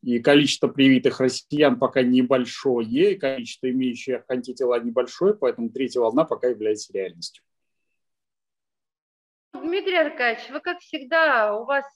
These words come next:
Speaker 2: э, такой жёстко пессимистичный прогноз <laughs> для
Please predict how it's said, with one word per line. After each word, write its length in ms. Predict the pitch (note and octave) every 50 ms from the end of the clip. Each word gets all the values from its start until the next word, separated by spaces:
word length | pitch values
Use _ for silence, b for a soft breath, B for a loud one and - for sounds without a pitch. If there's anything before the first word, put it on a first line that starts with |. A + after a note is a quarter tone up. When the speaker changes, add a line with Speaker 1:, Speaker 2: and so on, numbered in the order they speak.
| _ _ -
Speaker 2:
э, 340 | A#3 A#3 A3+ A3 A3 G#3+ G#3
такой 520 | - A#3 _ - - C#4 C4 A#3+ G#3 G#3 _ _ _ _ - A#3
жёстко 800 | A#3 A3 C#4+ F4 F#4 F4+ F4+ - - - B3+ B3+ B3 B3 B3 -
пессимистичный 1300 | - C#4 C4+ - - D4 D4 D4+ D4+ D4 D4+ D4+ D#4+ D4+ D#4 D#4 - - A#3+ A#3 A#3 G#3+ G#3+ G3 _ b b b b b _ -
прогноз 560 | B3+ C4+ D4 D4 C#4 F4 F4 F#4 D#4+ C#4 D4+ D#4 - -
<laughs> 140 | B3+ - -
для 440 | C#4 D#4 G#3+ A3 B3+ B3+ C#4+ D#4+